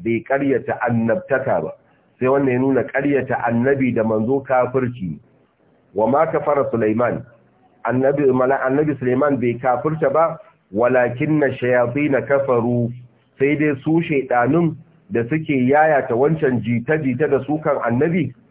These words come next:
su ne waɗanda suka kafirta. Me ya kafirta su? Babban laifin nasu shine yu'allimuna an-nasa sihra, suna sanar da mutane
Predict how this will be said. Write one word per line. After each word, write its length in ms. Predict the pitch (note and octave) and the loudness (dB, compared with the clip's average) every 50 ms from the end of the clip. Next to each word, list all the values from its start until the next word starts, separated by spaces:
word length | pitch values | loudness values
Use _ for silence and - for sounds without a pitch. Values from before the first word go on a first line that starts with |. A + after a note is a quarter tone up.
| _ _ _ _ - | _ _ _ _ -4
su 200 | C3+ D3+ D#3+ D#3+ | 0 0 2 2
ne 100 | D3+ C#3 | 2 4
waɗanda 500 | C3 C3+ C#3+ C#3+ C3+ B2 A2 A2 A2 - | 4 2 2 2 0 0 0 -2 -4 -4
suka 160 | - - B2+ - | -4 -6 -4 -2
kafirta. 580 | - G#2+ G2+ - - A2+ G#2 - - F2 D#2+ - _ _ _ D#3 D3+ C#3 B2+ A#2+ - _ - | -2 -2 -2 -2 -2 -4 -4 -4 -6 -8 -10 -10 _ _ _ -18 -18 -16 -18 -20 -12 _ -2
Me 220 | A2 B2 C3 C3 | -2 0 2 2
ya 120 | C#3+ D#3+ D#3+ | 2 0 0
kafirta 680 | D#3+ F3 F3 F#3 F3+ F3+ D#3 C3+ C3 C#3+ C3+ - C3+ - | 2 2 2 2 2 0 -2 -2 0 0 0 0 0 -2
su? 180 | C#3 G#2+ - - _ _ _ _ _ _ | -4 -6 -6 -10 _ _ _ _ _ _
Babban 460 | - F#2 A2+ G#2+ G2+ F#2+ C#3+ C#3+ D3+ D#3 | -4 -2 -2 0 0 0 0 0 2 0
laifin 320 | D#3 D3 D3 D3+ C#3 C3 | 0 0 0 0 0 2
nasu 260 | C#3 C#3 C#3 C#3 C3 A#2+ | 2 0 0 -2 -4 -6
shine 220 | B2 C3+ C3+ C3+ B2 A#2+ A#2 | -4 -2 0 0 0 0 0
yu'allimuna 680 | A2+ - - C3+ C#3 C#3 C3 B2 A#2+ B2+ C3 B2+ B2 | 0 0 0 0 0 0 -2 0 0 0 0 0 0
an-nasa 600 | A#2 A2+ A2 A2 A#2 B2 B2+ B2+ - - A2+ G2+ - - - | 0 0 0 0 2 2 0 0 0 -2 -4 -4 -6 -6 -4
sihra, 460 | C3 C3+ - - G#2 G#2+ C3 C#3+ C#3 - - - - - _ _ _ _ _ | -2 -2 -2 -2 -2 0 2 2 0 0 -6 -14 -20 -20 _ _ _ _ _
suna 300 | - C3 C#3 C#3 B2 A#2 A2+ A2+ | -2 0 2 2 2 0 0 0
sanar 260 | B2 C3 C3+ C3 A#2+ | 0 0 0 0 0
da 100 | A#2+ A#2+ | 0 0
mutane 480 | A#2+ B2 A#2+ B2 B2 A2 A2 G#2+ G#2+ | 0 0 -2 0 0 0 0 0 -2